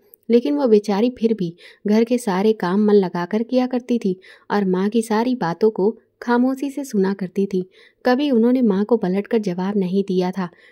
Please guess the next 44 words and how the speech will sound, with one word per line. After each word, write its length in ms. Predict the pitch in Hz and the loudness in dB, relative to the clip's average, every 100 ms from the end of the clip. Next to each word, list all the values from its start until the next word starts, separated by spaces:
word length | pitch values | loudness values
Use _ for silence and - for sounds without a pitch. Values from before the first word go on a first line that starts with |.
| _ | _
जबकि 320 | 226 226 233 233 | 0 0 2 2
मेरी 300 | 185 214 220 | 4 4 2
माँ 240 | 190 208 | 2 -2
भाभी 340 | 175 180 180 208 | -2 -2 -2 0
को 200 | 226 247 | 2 2
बहुत 280 | 185 180 208 | -2 -2 -4
बुरा 280 | 190 202 196 | -2 -2 -2
भला 260 | 170 185 | -4 -4
कहती 320 | 202 214 214 247 | -2 -4 -2 -4
थी। 180 | 202 - _ _ - | -4 -6 _ _ 0
माँ 160 | 220 220 | 2 4
तो 120 | 220 | 2
भाभी 340 | 190 175 190 214 | -2 -4 -2 0
से 120 | 226 | 0
बहुत 340 | 214 175 202 | -2 -4 -4
ज़्यादा 260 | 185 170 202 | -4 -4 -4
बैर 320 | 190 170 180 | -2 -6 -6
रखती 260 | 190 - 220 | -8 -2 -2
थी। 220 | 214 175 _ _ _ _ | -2 -6 _ _ _ _
सुबह 300 | - 262 294 | -4 -4 -4
सवेरे 360 | 247 185 196 233 | -4 0 2 2
ही 200 | 190 185 | 0 0
माँ 280 | 180 170 214 - - - | 0 0 -4 -6 -18 -6
उठकर 320 | 262 - 294 | -6 -2 -2
बैठ 260 | 202 202 202 | 0 -2 -2
जाया 300 | 175 175 185 | -6 -6 -6
करती 320 | 175 - 196 | -8 -2 -2
थी। 140 | 180 - _ _ | -2 -12 _ _
ढंग 260 | 190 190 214 | -2 4 4
से 160 | 214 196 | 4 2
दिन 220 | 190 190 | 4 4
भी 140 | 202 | 4
नहीं 220 | 226 240 254 | 4 2 2
निकलता 400 | 240 214 208 214 | 2 0 0 -4
था। 180 | 196 170 _ _ - | -4 -10 _ _ -4
गर्मियों 460 | 202 214 214 226 240 | 2 4 6 6 4
का 120 | 233 | 2
महीना 420 | 185 165 185 202 | 0 0 0 0
था, 200 | 214 214 214 _ _ - | -2 -4 -6 _ _ -2
हम 140 | 269 | -2
सब 220 | 262 247 262 | 0 -4 0
लोग 200 | 269 262 | -2 0
छत 220 | 208 214 185 | -4 -4 -4
पर 180 | 185 | -4